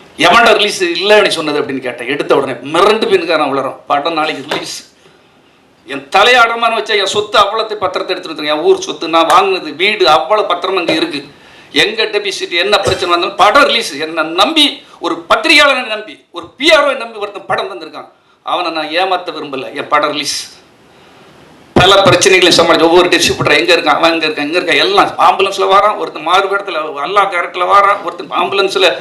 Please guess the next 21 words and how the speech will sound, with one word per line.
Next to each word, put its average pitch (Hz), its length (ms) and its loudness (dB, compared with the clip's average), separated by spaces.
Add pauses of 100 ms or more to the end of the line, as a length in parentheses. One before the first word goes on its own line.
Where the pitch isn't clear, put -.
(140)
டெட் 190 200 0
பாடி 214 180 4
மாதிரி 208 200 0
படுத்து 190 220 -2
கிடக்கான், 190 140 -2
அவன் 185 260 2
தான் 180 160 0
டிஸ்ட்ரிபியூட்டர். - 760 -4 (180)
"சார் 175 240 2
அங்க 160 140 0
எல்லாம் 156 240 6
ஓடிட்டாங்களா?" 190 360 4
எல்லாம் 170 220 2
போயிட்டு. 165 240 -2
இப்படி 160 300 0
ஒரு, 156 360 -6
ஒரு 165 140 -2
படத்துக்கு 233 380 0
ஸ்கிரீன் 285 300 0
பிளே 233 180 4
பண்ணலாம். 160 340 -2